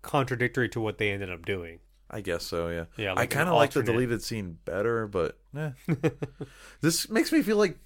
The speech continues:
Speaker 2: like, Peter accidentally killed this guy. <laughs> He probably would've died either way.
Speaker 1: I hope so. He was bad. <laughs>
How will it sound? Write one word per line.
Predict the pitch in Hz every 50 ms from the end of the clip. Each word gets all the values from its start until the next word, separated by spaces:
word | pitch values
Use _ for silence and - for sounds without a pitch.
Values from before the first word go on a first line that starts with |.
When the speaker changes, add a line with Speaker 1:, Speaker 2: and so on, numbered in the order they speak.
| - - -
Speaker 2:
like, | 151 151 147 - -
Peter | - 151 160 160 175 170
accidentally | 160 160 156 165 156 175 156 165 151
killed | - 160 185 214 180
this | 131 117 110
guy. | - 107 95 101 110 110 -
<laughs> | - - - - - - - - - - - _ _ _ - -
He | 120 117 117
probably | - 143 151 143
would've | 120 113 101 80
died | - 90 92 107 95
either | 101 101 87 87 92
way. | 101 107 92 90 - - _ _ _ - _ - _ _ _ -
Speaker 1:
I | 131
hope | 107 120 175 - -
so. | - 160
He | 151 196
was | 220 160
bad. | 135 143 196 311 180 135 - - _ _ - - - - - - - - - - - - -
<laughs> | -